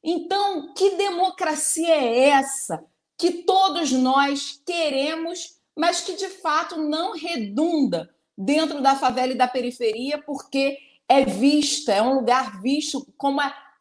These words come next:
apartado, marginalizado de uma sociedade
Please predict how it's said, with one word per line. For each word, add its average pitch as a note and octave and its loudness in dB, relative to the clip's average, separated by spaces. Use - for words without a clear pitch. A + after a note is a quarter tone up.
apartado, A#3+ 0
marginalizado C4 -2
de C4+ -12
uma C#4 -6
sociedade B3 -2